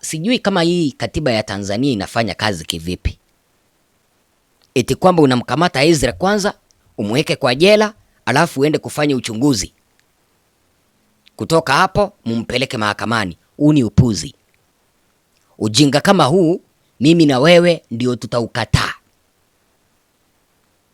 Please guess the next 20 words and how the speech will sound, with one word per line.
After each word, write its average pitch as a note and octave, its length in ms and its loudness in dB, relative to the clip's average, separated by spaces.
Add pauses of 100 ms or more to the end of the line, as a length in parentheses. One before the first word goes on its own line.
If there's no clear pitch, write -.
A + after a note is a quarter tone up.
(180)
Na B2+ 100 0
tutaukataa D#3 800 4
ujinga D#3+ 420 2
kama D#3 220 0
huu, D3+ 180 2
mpenzi C#3 400 2
mtazamaji, C#3 680 0 (260)
endapo D#3 400 0
tutainuka B2+ 800 0 (220)
kwa D3+ 120 2
sauti E3 380 0
moja, C#3 420 2 (180)
tukatae C3 680 0 (540)
kwa D#3 120 4
kuandamana C3+ 720 4 (680)
na D3 140 2
kupinga C3+ 760 2 (280)
utawala E3 580 4
wa C3 100 -4
kiudikteta - 880 -4